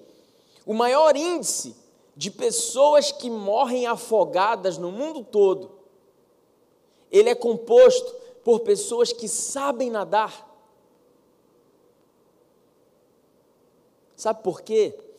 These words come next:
O cara que não sabe nadar, ele respeita a água. O cara que não sabe nadar, ele mantém uma distância segura.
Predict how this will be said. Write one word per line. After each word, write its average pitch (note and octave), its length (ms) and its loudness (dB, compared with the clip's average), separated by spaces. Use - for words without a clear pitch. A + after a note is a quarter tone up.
O - 80 -16
cara G#3+ 240 0
que G#3+ 140 -4
não G#3+ 180 -2
sabe G#3 400 -2
nadar, F3 560 -4
ele E3+ 160 -4
respeita F3+ 580 -6
a C3 80 -10
água. A2+ 340 -10
O E3 80 -6
cara A3+ 220 2
que A#3+ 100 -4
não A#3 160 0
sabe A3 380 -4
nadar, G#3 500 -2
ele G#3 100 -4
mantém G#3 360 -6
uma A3 140 -6
distância A3+ 500 -4
segura. B3 640 -4